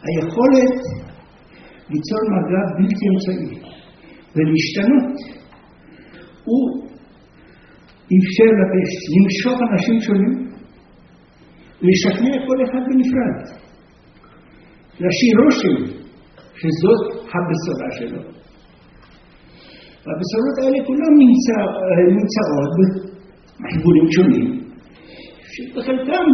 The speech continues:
יש דמיון. אני לא אומר שבכלל אין דמיון, בחלקם יש דמיון, בחלק מהתורות אין שום קשר בין זה ובין זה. נוסף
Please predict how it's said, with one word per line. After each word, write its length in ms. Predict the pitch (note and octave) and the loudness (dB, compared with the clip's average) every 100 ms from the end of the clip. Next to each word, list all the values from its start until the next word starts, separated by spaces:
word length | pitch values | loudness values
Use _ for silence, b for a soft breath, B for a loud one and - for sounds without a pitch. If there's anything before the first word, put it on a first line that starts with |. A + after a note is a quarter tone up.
| F#3+ | 4
יש 120 | G#3 F#3+ | 4 2
דמיון. 380 | G3+ F#3+ C#3+ - - - - _ | 2 2 -2 -4 -10 -16 -20 _
אני 120 | A#2 | -8
לא 40 | D3 | -6
אומר 120 | F3+ C#3+ | -4 -2
שבכלל 340 | B2+ C3 C3 A#2+ | -4 -4 -4 -2
אין 100 | A#2 | -2
דמיון, 320 | A#2 A#2+ F3+ - - - - - | -2 -4 -4 -6 -12 -20 -20 -14
בחלקם 400 | D3 F#3+ G3+ F#3 D#3+ | -6 -4 0 2 2
יש 80 | E3 | 0
דמיון, 460 | D3+ C3+ A#2 G#2+ F#3+ - | -2 -2 -2 -4 -8 -8
בחלק 420 | - - F#4+ G4+ - | -10 -8 -8 -8 -8
מהתורות 520 | F4+ D4+ F#4+ G4+ F4+ C4 | -6 -4 -4 -2 -4 2
אין 140 | C#4+ | 2
שום 140 | C#4+ D4 - | 2 -2 -2
קשר 340 | A#3 A#3+ G#3+ | -4 -4 -6
בין 100 | G#3 | -6
זה 160 | F#3 F3+ | -6 -6
ובין 220 | F3+ F2 | -10 -14
זה. 100 | - - - - _ _ _ _ _ _ - - - - C6+ C6+ C6+ - - - - - A#5+ B5 _ _ _ _ _ _ _ C#3 | -18 -20 -20 -20 _ _ _ _ _ _ -20 -20 -20 -20 -20 -20 -20 -20 -20 -20 -20 -20 -20 _ _ _ _ _ _ _ _ 2
נוסף 300 | F#3+ F#3+ | 2 2